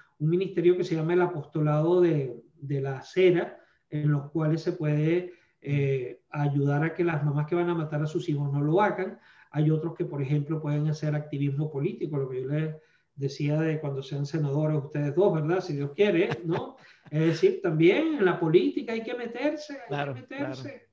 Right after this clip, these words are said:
Speaker 1: La, las leyes se cambian con, con políticos, entonces también no tenerle miedo a, a ser activistas, activistas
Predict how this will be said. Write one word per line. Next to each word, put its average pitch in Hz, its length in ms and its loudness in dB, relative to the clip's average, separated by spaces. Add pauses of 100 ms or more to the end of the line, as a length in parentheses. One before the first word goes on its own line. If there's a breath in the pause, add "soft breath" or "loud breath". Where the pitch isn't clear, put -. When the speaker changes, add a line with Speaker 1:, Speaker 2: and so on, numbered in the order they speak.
(440)
Speaker 1:
La, 156 260 0
las 151 280 4
leyes 190 360 6
se - 140 -12
cambian 240 480 -10
con, 208 320 -6
con 175 220 -4
políticos, 185 580 0
entonces 185 280 -2
también 214 380 -4
no 220 120 -10
tenerle 233 400 -6
miedo 226 460 -6
a, 196 240 -2 (260 loud breath)
a 156 100 -2
ser 175 220 0
activistas, 208 880 -8
activistas 170 680 -2